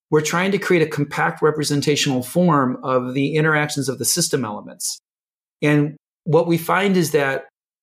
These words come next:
in the new product development, you have to have all of the canvas blocks, but a lot of times you have kind of provisional choices that relate to the other blocks. And so what you're looking at is,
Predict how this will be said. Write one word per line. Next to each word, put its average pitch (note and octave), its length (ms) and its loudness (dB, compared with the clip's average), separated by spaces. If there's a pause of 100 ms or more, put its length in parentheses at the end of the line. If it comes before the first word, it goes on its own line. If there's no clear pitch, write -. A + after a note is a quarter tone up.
(120)
in D3 420 2
the C#3+ 460 0
new F3 480 2
product F3 420 -2
development, C#3 680 -2 (720)
you E3 160 4
have F3+ 200 2
to F#3 80 2
have E3 180 2
all E3+ 380 2
of F#3 120 0
the D#3 340 2 (240)
canvas E3 460 0
blocks, C#3+ 720 -2
but D#3 160 4 (100)
a C#3+ 80 0
lot D#3 220 2
of G3+ 80 -2
times F3+ 320 -2
you D#3+ 120 2
have D3+ 320 -2
kind D#3 260 -4
of - 180 -6
provisional F3 840 2
choices D3+ 760 0
that C#3 240 0
relate C#3+ 360 2
to E3 100 -4
the D3+ 140 2
other C#3 180 2
blocks. D3 340 0
And C#3 80 -6
so D3 120 0
what C#3+ 140 4
you're C#3+ 140 2
looking E3+ 320 0
at C#3 140 0
is, - 180 -4